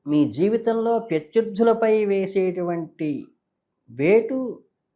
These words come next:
చాలా సునిశ్చితంగాను, చాలా ఇంటలెక్చువల్‌గాను ఉంటుంది. మీ కార్యక్రమాలకు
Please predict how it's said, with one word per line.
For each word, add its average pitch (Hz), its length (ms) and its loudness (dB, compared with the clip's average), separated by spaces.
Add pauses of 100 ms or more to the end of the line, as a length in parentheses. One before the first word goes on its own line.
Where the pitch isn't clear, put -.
చాలా 190 320 -4
సునిశ్చితంగాను, 208 1000 -4 (180)
చాలా 170 260 0
ఇంటలెక్చువల్‌గాను 180 960 -4
ఉంటుంది. 147 420 -8 (1120)
మీ 165 120 2 (140)
కార్యక్రమాలకు 214 920 0